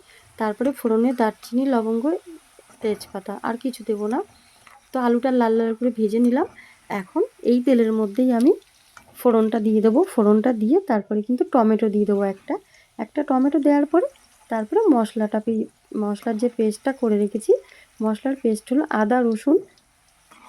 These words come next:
বাটা, পেঁয়াজ বাটা, আমি জিরে দিইনি,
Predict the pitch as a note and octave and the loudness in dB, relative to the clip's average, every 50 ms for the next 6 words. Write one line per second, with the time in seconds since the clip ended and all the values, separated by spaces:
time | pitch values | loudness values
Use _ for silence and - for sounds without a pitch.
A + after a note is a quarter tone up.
0 | - _ A#3+ A#3 A3+ A3+ G#3+ G#3 - B3+ G4+ B4 - _ _ - - _ _ _ | -12 _ -2 0 2 2 2 2 0 0 0 -2 -6 _ _ -20 -20 _ _ _
1 | C#4 C#4 C#4 C4+ A3+ A3+ G3+ G#3 G3 - G3 F#3 - _ - - C4+ D4 D4+ C4 | 4 4 4 4 2 0 -2 -2 -2 -2 -6 -10 -10 _ -2 2 4 4 4 4
2 | A3 A#3+ B3 B3 A#3+ A#3+ G#3 A3+ G#3 G#3 A3+ C#4 | 4 4 4 6 6 6 6 6 6 6 6 4